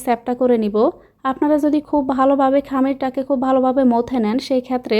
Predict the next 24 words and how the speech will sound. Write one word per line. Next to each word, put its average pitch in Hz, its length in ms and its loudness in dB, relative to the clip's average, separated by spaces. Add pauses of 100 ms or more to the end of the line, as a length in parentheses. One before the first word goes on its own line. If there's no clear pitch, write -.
আপনারা 254 300 -2
যখন 254 240 -2
রুটি 254 280 0
বানাবেন 233 380 0 (480)
বা 262 80 2 (120)
এভাবে 262 260 4 (120)
গোল 254 140 6 (100)
করে 269 240 2
নেবেন, 220 240 0 (140)
তখন 254 200 0 (100)
কিন্তু 254 180 -4 (120)
আপনাদের 247 340 0 (100)
রুটির 262 340 -2
এই 254 120 0
গোলাটা 226 320 2 (100)
কিন্তু 254 260 -2
পেটে 269 320 -2
যাবে 208 280 0
না। 220 60 0 (640)
তাই 277 200 0
খুব 311 120 0 (120)
ভালোভাবে 285 400 2 (100)
কিন্তু 294 300 0
খামিরটাকে 269 440 -2